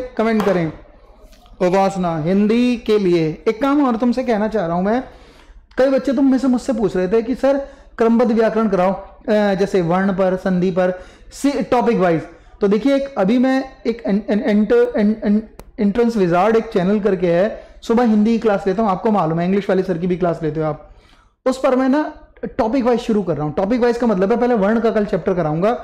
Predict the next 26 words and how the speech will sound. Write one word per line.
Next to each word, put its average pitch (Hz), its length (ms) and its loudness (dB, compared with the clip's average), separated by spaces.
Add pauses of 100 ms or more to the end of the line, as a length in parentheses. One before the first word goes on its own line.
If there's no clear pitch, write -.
(260)
वर्ण 247 180 2
का 262 80 0
मतलब 262 220 4
लिखवाऊंगा 247 360 2
नहीं, 302 180 4 (440)
मैं 247 80 2 (180)
test 269 200 -2
series 269 300 0
लेकर 240 260 2
आ 190 80 2
रहा 220 80 0
हूँ, 277 100 2
बीस 226 220 0
प्रश्नों 202 340 -2
की 185 140 0
rapid 220 300 2
fire 226 200 0
की 208 100 -4
तरह 202 140 2
वर्ण 180 260 -2
करेंगे, 185 380 0 (400)
लेकिन 214 220 0
तुम 233 180 2
वर्ण 240 160 2
पढ़कर 196 400 0
आओगे। 147 380 -2